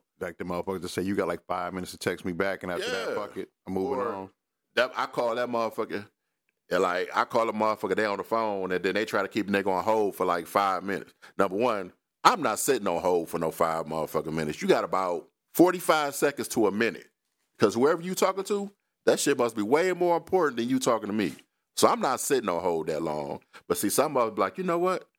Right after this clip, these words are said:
Speaker 2: Oh, fuck this shit. They got me fucked up." You know what I'm saying? So,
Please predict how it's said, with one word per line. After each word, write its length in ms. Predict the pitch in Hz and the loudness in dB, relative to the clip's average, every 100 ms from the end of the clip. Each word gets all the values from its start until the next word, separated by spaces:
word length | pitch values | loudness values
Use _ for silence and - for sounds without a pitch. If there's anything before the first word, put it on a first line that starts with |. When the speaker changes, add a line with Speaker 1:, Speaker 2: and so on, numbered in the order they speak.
| _ _ - | _ _ -6
Speaker 2:
Oh, 100 | 131 | -2
fuck 240 | - 160 | 2 2
this 160 | - 175 | 0 -2
shit. 400 | - 110 - _ | 0 0 -2 _
They 100 | 160 | -2
got 220 | 139 135 | 0 -2
me 80 | 175 | -2
fucked 320 | - 127 - | 0 0 0
up." 220 | 117 - - _ _ - | -2 -4 -8 _ _ -2
You 60 | |
know 80 | 120 | 0
what 60 | 127 | 2
I'm 40 | 135 | 2
saying? 340 | 151 151 160 | 2 4 0
So, 380 | 165 165 170 | 0 0 -2